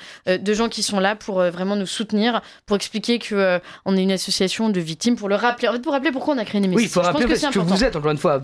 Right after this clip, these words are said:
Speaker 2: enfin, vous êtes, euh, et
Speaker 1: Complètement.
Speaker 2: d'ailleurs dans la, dans l'action, rappelons-le pour nos auditeurs,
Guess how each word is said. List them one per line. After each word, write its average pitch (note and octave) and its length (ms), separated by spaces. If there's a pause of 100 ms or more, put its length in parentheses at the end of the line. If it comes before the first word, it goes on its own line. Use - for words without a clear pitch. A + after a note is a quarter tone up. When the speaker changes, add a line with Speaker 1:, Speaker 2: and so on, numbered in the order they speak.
(140)
Speaker 2:
enfin, C3+ 140
vous C#3+ 160
êtes, D3 140
euh, A#2 80
et A2+ 40 (140)
Speaker 1:
Complètement. C4+ 240
Speaker 2:
d'ailleurs C#4 140
dans D3 120
la, C#3 140
dans C3+ 120
l'action, C3 380
rappelons-le E3 520
pour B2 180
nos A#2 140
auditeurs, A2+ 480